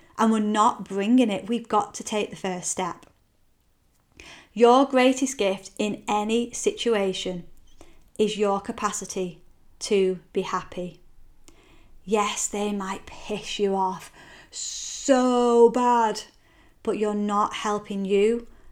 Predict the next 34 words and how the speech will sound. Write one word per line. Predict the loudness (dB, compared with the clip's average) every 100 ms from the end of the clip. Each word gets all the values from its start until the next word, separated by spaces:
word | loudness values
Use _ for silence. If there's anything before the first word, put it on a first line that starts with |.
| -8
your | -8
family, | -6 -2 -2 0 -2 -4 -4
or | -4 0
the | 2
world | 2 0 -2 -6 -12 _
by | -6 -6 -12
focusing | -20 -6 -2 -2 -4 -8 -6 -4
on | -4
it. | -4 -6 -10 -14 _ _ -20 _ _
You're | -6 -6
only | -6 -6 -8
creating | -10 -6 -6 -6 -6 -6
more | -6 -6 -6
of | -8 -8
it. | -12 -14 -20 -12
And | -8 -6
then | -6
you | -6
wonder | -4 -6 -6 -4
why | -4 -4 -6
they | -8
don't | -8 -10
change | -6 -4 -4 -6 -10
and | -10 -10
nothing | -10 -10
changes | -10 -12 -12 -10 -10
and | -8 -8
you're | -8
still | -6 -6
disconnected | -6 -8 -6 -6 -6 -8 -8
months | -8 -8 -10 -10
and | -8
years | -6 -6 -6
later. | -10 -10 -14